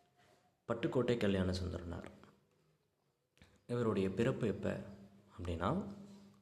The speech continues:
ஆயிரத்தி தொள்ளாயிரத்தி முப்பது ஏப்ரல் பதிமூணு. இப்ப பட்டுக்கோட்டை கல்யாண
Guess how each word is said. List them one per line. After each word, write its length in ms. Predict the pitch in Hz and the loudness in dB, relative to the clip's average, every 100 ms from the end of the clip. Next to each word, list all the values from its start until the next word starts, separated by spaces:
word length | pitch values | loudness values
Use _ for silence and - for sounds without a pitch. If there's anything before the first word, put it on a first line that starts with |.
| _ _ | _ _
ஆயிரத்தி 600 | - - 131 156 151 147 | -4 0 4 4 4 2
தொள்ளாயிரத்தி 680 | 110 101 98 92 98 98 95 | 2 4 4 2 0 0 0
முப்பது 640 | 87 - 92 - - - - - _ _ _ - | 0 2 2 2 -4 -12 -18 -20 _ _ _ -6
ஏப்ரல் 640 | 101 98 101 120 196 - - - - | -6 -4 -2 -4 -4 -12 -18 -18 -6
பதிமூணு. 540 | 92 90 82 80 80 - - - - _ _ _ _ _ _ _ - | -6 -4 -6 -6 -8 -14 -20 -20 -20 _ _ _ _ _ _ _ -20
இப்ப 380 | 87 87 123 - - - - | -10 -6 -4 -6 -12 -12 -8
பட்டுக்கோட்டை 440 | 95 - 101 95 | -6 -2 0 0
கல்யாண 320 | 90 92 95 | 0 -2 -2